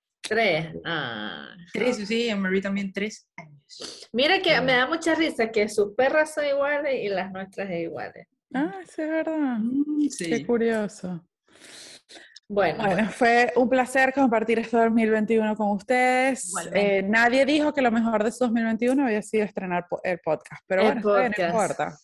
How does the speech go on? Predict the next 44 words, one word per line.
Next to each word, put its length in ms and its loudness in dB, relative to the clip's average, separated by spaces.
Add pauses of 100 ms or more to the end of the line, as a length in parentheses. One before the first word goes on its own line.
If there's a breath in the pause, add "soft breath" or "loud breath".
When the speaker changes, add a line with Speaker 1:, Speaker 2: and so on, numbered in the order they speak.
Speaker 4:
No, 320 2
Speaker 1:
Es 140 4
Speaker 4:
eso 80 0
Speaker 1:
que 80 6
Speaker 4:
no 120 4
Speaker 1:
sentimos 380 2
Speaker 4:
ha 40 0
sido. 120 -4
Speaker 1:
que, 320 4
es 160 -2
sentim-, 520 0
eh, 100 2
sentimos 580 -2
que 300 4
ya 160 4
es 140 -4
parte 340 2
de 140 2
nosotras, 680 0
eh. 240 -2
Speaker 3:
Es 60 -4
obvio, 320 4
es 120 -2
obvio, 300 0
es 60 -8
muy 140 -4
Speaker 1:
Sí. 40 -2
Speaker 3:
obvio. 360 -4
Ok, 100 -2
Speaker 4:
Era 100 -2
Speaker 3:
está 380 -2
Speaker 1:
No, 100 2
Speaker 3:
bien. 120 4
Speaker 4:
obvio. 40 4
Speaker 1:
agradecidos 840 4
por 200 0
todo 240 4
lo 220 2
que 100 -2
han 380 -2
hecho 560 -2 (160)
nuestros 640 -8
queridos 840 2 (480 loud breath)
fans, 760 2